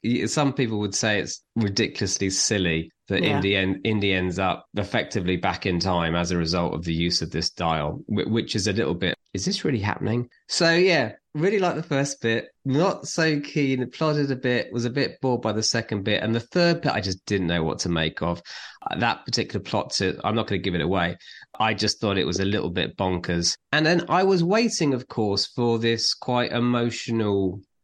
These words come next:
Speaker 1: goodbye. Everyone knows this is his last film.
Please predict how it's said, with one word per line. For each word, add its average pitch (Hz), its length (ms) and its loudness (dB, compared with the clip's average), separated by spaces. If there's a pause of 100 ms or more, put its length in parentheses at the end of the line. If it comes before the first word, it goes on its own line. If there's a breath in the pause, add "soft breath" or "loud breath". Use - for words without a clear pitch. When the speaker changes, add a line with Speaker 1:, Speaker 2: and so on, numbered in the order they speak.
Speaker 1:
goodbye. 95 800 0 (120)
Everyone 113 460 0
knows 92 300 0
this 95 220 -2
is 92 160 -2
his - 200 -4
last 90 400 -2
film. 85 500 -4